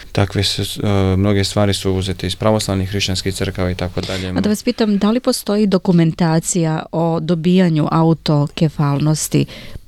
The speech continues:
Speaker 2: da se može videti, da možda oni koji su zainteresovani mogu da pogledaju da li negde postoji pristup tome?
Speaker 1: Sada ja ne bih mogao sa sigurnošću da vam kažem da li postoji, ovaj, ako otac Vlado zna, ja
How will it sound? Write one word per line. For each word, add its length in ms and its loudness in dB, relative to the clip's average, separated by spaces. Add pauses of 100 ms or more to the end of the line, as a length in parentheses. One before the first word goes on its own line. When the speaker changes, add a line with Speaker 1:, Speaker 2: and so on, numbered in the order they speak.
(340)
Speaker 2:
da 140 -4
se 120 0
može 240 2
videti, 440 0
da 100 -8
možda 300 -4
oni 120 -2
koji 160 -4
su 100 0
zainteresovani 800 0
mogu 240 -2
da 120 -2
pogledaju 640 0
da 140 -2
li 100 0
negde 460 2 (500)
postoji 300 2
pristup 560 -2
tome? 380 -2 (720)
Speaker 1:
Sada 520 0
ja 240 2
ne 180 2
bih 200 0
mogao 180 2
sa 140 -2
sigurnošću 460 0
da 80 2
vam 100 2
kažem 340 0
da 100 2
li 80 2
postoji, 520 0
ovaj, 400 4
ako 240 -2
otac 240 -4
Vlado 220 0
zna, 300 0
ja 240 2